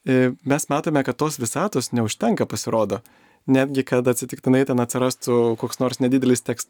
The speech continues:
teksto, e, paragrafėlis. Va, pasirodo, kaip neįtikėtina yra informacija. Ir apie kitus a-, atradimus, e, kalbant, e, štai vienas iš jų, kuris šiuo metu yra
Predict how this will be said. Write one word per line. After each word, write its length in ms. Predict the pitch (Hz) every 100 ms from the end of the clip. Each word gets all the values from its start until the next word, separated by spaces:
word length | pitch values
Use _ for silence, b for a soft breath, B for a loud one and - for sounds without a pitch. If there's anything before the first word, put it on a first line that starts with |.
| _ -
teksto, 400 | - - 127 120 b b b b -
e, 600 | 120 113 113 110 113 - -
paragrafėlis. 840 | 131 131 120 120 190 170 101 - - b b b b b -
Va, 100 | 127
pasirodo, 460 | 127 139 139 127 -
kaip 220 | - 170 143
neįtikėtina 680 | 127 131 - 156 160 131 127 123
yra 160 | 131 147 b b b
informacija. 540 | 139 143 175 170 - 127
Ir 240 | - 190
apie 140 | 127 135
kitus 300 | 139 190 147
a-, 60 | 135 - 127 -
atradimus, 640 | 123 120 117 120 233 254 -
e, 60 | b b b b b b b b _ 131 120
kalbant, 460 | 143 151 147 139 -
e, 260 | 135 127 127 b b b -
štai 200 | - 131
vienas 280 | 160 139 131
iš 160 | -
jų, 120 | 147 156
kuris 380 | 139 127 - - 175 -
šiuo 160 | 185 165
metu 220 | 117 123
yra 260 | 117 113